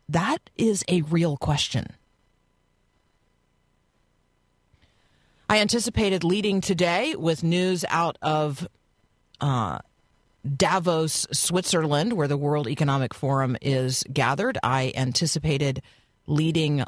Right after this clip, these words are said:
off today with prayers for the people of Ukraine, where m-, now more than twenty thousand people, men, women, and children,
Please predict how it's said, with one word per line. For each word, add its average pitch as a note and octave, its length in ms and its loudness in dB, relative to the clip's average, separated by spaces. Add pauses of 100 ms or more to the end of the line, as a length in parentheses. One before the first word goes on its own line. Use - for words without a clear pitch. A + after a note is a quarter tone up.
off D#3 300 0
today D#3 400 0
with C#3+ 160 -4
prayers D3+ 320 0
for - 80 -8
the C#3 100 -4
people D3+ 300 -2
of B2+ 100 -2
Ukraine, D#3 760 0 (1800)
where D3+ 520 0
m-, D#3 220 0 (540)
now E3 420 0
more D#3 240 0
than C#3+ 320 0 (140)
twenty E3+ 360 0
thousand D3 680 0 (360)
people, F3 440 0
men, D#3+ 260 2
women, D3+ 240 0
and C#3 160 -2
children, D3+ 540 -2